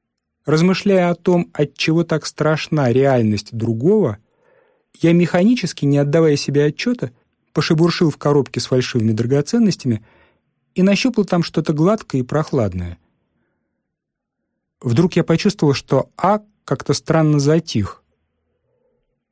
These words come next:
Я взглянул на него и увидел, что он, замерев,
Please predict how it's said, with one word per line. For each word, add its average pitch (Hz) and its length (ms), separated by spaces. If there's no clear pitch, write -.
Я 147 220
взглянул 165 440
на 208 60
него 151 320
и 151 80
увидел, 170 360
что - 260
он, 147 140
замерев, 156 640